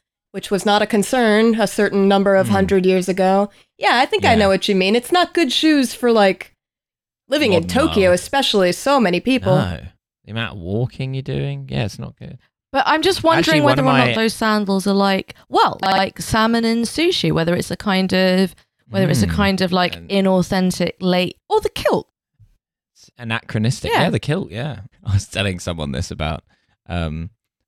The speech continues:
Speaker 2: the, uh, 'cause they were talking about, like, I don't know, like,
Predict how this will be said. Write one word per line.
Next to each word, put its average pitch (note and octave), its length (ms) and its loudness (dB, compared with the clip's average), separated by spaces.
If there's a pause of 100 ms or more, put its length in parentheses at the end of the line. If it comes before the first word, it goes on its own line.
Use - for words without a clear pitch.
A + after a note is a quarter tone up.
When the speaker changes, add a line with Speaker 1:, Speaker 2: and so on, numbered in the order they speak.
(100)
Speaker 2:
the, E2+ 200 -16 (140)
uh, E2 200 -10
'cause A2 160 -6
they F#2+ 120 -4
were F#2+ 60 0
talking F#2 300 -4
about, E2 240 -4
like, E2 160 -4 (400)
I F#2+ 80 -18
don't F2 100 -12
know, F#2+ 180 -6
like, E2 140 -10